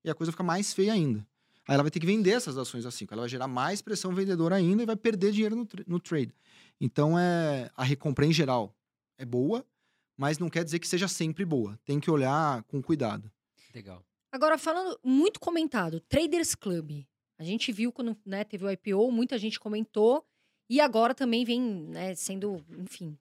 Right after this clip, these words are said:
Speaker 3: criticada por alguns, outros não. O que que você acha em relação ao valuation, Traders Club? Vale a pena, não vale? A gente viu uma mudança drástica, né, no case, assim, na bolsa.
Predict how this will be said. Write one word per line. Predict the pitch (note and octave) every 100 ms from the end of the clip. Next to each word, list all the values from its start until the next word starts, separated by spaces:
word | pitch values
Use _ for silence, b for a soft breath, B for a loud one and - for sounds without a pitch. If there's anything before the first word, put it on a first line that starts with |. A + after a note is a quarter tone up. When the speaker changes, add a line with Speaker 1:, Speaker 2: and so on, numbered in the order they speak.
| _
Speaker 3:
criticada | F3 - G3 F#3+
por | -
alguns, | B3+ B3+ A#3 C#4 C#4+ B3 -
outros | - F#3 F#3+ B3
não. | A3+ C4 C#4 b b b b b _ -
O | D4
que | -
que | -
você | D5 G#4+ -
acha | B3+ A#3+ A#3+
em |
relação | A3+ A3 A3+
ao | G#3
valuation, | G#3 G#3 F#3 F3 - F3
Traders | A3 A#3+ A#3 -
Club? | - G3 E3+ D#3 D3+ D3+
Vale | G#3+ A#3+
a |
pena, | - B3+ C4+ A#3
não | F#3+
vale? | D#3+ G3+ C#4 C#4+ B3+
A |
gente | G#3+ B3 A#3+
viu | B3
uma | - A#3 F#3+ F3 D#3+ _ _ -
mudança | G3 F#3 G3+ G#3+
drástica, | F#3+ G3 F#3+ F3 - - -
né, | E3 E3
no | E3
case, | - F3 D#3+ D#3+ D3+
assim, | D3+ F3
na | E3 E3+
bolsa. | D#3+ D#3 D3+ - E3